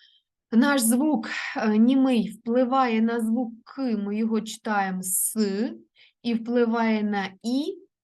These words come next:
тому ми його читаємо як Ай. Ось ці три слова читаємо зі звуком С. І що в нас виходить? У нас виходить слово найс, найс,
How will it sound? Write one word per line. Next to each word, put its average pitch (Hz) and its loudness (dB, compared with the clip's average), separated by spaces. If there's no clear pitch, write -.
тому 220 2
ми 269 0
його 202 -2
читаємо 220 -2
як 196 -6
Ай. 175 -6
Ось 226 4
ці 226 4
три 208 0
слова 247 2
читаємо 254 0
зі 185 -2
звуком 214 -2
С. - -4
І 208 -4
що 302 -6
в 311 -2
нас 233 0
виходить? 190 -4
У 220 -4
нас 226 4
виходить 202 0
слово 196 0
найс, 208 2
найс, 196 0